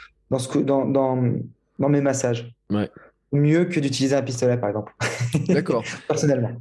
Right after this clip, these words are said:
Speaker 2: Et alors, tu sais, quand on va dans les boutiques, et notamment de running, parce qu'il y a une marque qui s'est développée, mais fortement, ces derniers temps, notamment, c'est Baume du Tigre. Tu sais, ça,
Speaker 1: Mhm.
Speaker 2: ça sent et tout, et cetera, là.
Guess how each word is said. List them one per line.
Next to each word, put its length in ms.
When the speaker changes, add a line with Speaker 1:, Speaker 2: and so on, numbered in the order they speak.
Speaker 2:
Et 120
alors, 180
tu 100
sais, 180
quand 200
on 40
va 100
dans 80
les 100
boutiques, 520
et 100
notamment 440
de 60
running, 320
parce 140
qu'il 140
y 60
a 20
une 80
marque 220
qui 60
s'est 60
développée, 400
mais 120
fortement, 580
ces 140
derniers 260
temps, 220
notamment, 340
c'est 140
Baume 200
du 100
Tigre. 380
Tu 120
sais, 80
ça, 180
Speaker 1:
Mhm. 40
Speaker 2:
ça 200
sent 420
et 20
tout, 220
et 60
cetera, 380
là. 100